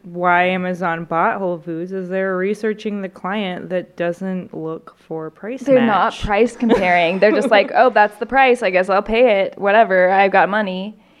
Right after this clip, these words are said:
Speaker 1: Yeah.
Speaker 2: And I think that's also, yeah, like you said, a reason for people to shoplift is they say, "This is double the price. I don't wanna pay that. I'm gonna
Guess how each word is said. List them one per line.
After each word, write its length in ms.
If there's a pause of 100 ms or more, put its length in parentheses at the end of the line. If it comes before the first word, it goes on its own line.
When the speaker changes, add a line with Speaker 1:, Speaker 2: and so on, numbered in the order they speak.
Speaker 1:
Yeah. 340
Speaker 2:
And 120
I 100
think 200
that's 220
also, 380
yeah, 320
like 240
you 100
said, 440 (200)
a 80
reason 400
for 160
people 240
to 80
shoplift 460
is 120
they 140
say, 380 (340)
"This 240
is 160
double 380
the 100
price. 400
I 140
don't 240
wanna 240
pay 180
that. 160
I'm 100
gonna 200